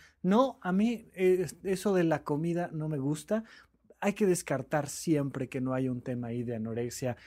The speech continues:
importante. Pero, ¿qué pasa? ¿Por qué empezamos a generar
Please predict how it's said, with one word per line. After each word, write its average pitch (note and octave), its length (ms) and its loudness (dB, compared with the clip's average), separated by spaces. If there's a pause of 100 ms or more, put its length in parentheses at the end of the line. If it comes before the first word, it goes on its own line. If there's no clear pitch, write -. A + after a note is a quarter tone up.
(260)
importante. A#2 840 -2
Pero, A3+ 520 6 (280)
¿qué C4+ 140 4
pasa? D3 580 0
¿Por F#3+ 240 6
qué - 80 -2
empezamos B3+ 640 2
a A3 60 0
generar D#3 500 2